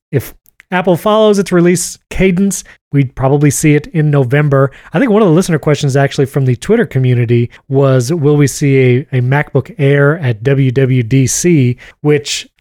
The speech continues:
I don't think so. I think I am leaning more towards Wes's analysis of late, which has been there's just gonna be a consistent release cycle of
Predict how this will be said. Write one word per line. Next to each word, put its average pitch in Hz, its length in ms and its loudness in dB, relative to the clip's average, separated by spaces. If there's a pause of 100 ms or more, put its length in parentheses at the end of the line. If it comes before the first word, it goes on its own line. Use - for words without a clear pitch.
I 185 880 2
don't 151 180 0
think 165 160 -2
so. 214 280 0 (200)
I 143 140 -2
think 156 460 -4 (200)
I 147 180 0
am 143 180 0
leaning 202 420 0
more 185 220 2
towards 151 400 -2
Wes's 139 400 0
analysis 131 760 0 (360)
of 147 160 0
late, 139 440 0
which 139 220 -2
has 143 160 0
been 131 380 0 (340)
there's 143 220 0
just 156 160 -2
gonna 156 100 0
be 147 140 2
a 135 220 0 (100)
consistent 143 460 -2
release 131 260 0
cycle 127 400 0
of 131 280 0